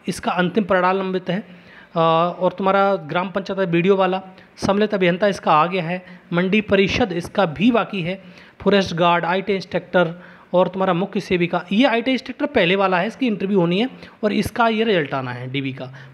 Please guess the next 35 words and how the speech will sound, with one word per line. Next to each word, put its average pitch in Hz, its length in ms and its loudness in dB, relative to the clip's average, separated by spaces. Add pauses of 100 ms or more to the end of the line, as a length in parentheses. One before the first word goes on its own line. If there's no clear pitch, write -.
मुख्य 208 220 0
सेविका, 165 420 2
वन 202 260 0
दरोगा, 160 280 2
कनिष्ठ 214 340 -2
सहायक, 160 340 0
कनिष्ठ 196 320 -4
सहायक, 151 420 0 (540)
ग्राम 180 260 0
पंचायत 190 380 -2
अधिकारी, 156 420 0
एक्सरे 185 280 -2
technician, 175 480 -4
दंत 185 180 0
चिकित्सक, 185 280 -4
इनकी 247 200 4
परीक्षा 214 280 0
ही 254 60 2
नहीं 220 80 0
होनी। 165 140 -2
प्रवर्तन 202 400 -2
अधिकारी, 170 480 0 (540)
लेखा 170 380 0
परीक्षक, 190 480 -4
सहायक 190 340 -2
लेखा 196 200 0
परीक्षक, 180 340 -2
नेत्र 185 360 -2
परीक्षक, 180 420 -2
कनिष्ठ 190 320 -2
सहायक, 170 420 0 (520)
स्टेनोग्राफर, 190 800 0
forest 190 440 -2
guard, 156 220 0
नक्शा 220 500 0